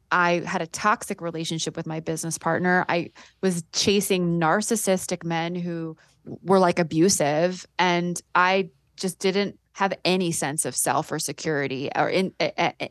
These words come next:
and confidence, like, true confidence. It was all, ma-, I hated my body. I tortured it with, like,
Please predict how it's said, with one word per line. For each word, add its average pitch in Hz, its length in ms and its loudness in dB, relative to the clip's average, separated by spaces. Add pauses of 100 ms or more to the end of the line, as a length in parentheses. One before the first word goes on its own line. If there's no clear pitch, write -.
and 170 380 -2 (300)
confidence, 160 580 0
like, 156 160 -2
true 202 260 4
confidence. 139 560 -2
It 170 40 -2
was 170 220 -2
all, 175 180 6
ma-, 180 180 -2
I 180 80 -4
hated 185 380 -2
my 143 120 -8
body. 175 500 -2
I 170 80 -6
tortured 175 500 -6
it 170 100 2
with, 165 220 -4
like, - 160 -8